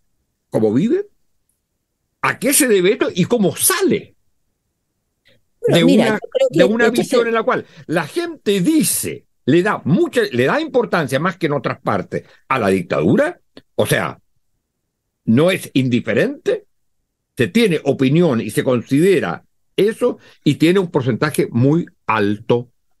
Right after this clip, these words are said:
Speaker 1: de, eh, todavía respaldo.
Speaker 2: Mira, yo
Speaker 1: O sea,
Speaker 2: creo
Speaker 1: sigue
Speaker 2: que
Speaker 1: presente hoy día.
Speaker 2: se producen varios, varios fenómenos. En primer lugar,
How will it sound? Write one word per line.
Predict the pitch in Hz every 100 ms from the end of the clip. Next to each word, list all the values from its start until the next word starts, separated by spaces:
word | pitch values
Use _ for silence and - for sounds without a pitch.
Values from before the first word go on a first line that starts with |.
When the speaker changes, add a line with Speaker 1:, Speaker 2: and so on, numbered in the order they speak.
| _ -
Speaker 1:
de, | 92 110 107 127 139 _ _ -
eh, | 113 104 92
todavía | 107 110 117
respaldo. | - - 62 - 127 _ _ _ _ _ _ _ _ _ _ _ _ _ -
Speaker 2:
Mira, | 320 277 220
yo | 196 339
Speaker 1:
O |
sea, | -
Speaker 2:
creo | 339
Speaker 1:
sigue | 262
Speaker 2:
que | 240
Speaker 1:
presente | 175 - 240 226 190
hoy | 175 160
día. | 180 185 90 71 _ _ _
Speaker 2:
se | - - - 240
producen | 294 226 254 277 311
varios, | 240 254 277 254
varios | 220 247 247
fenómenos. | 233 190 160 165
En | 190
primer | 220 240 302
lugar, | 311 220 220 285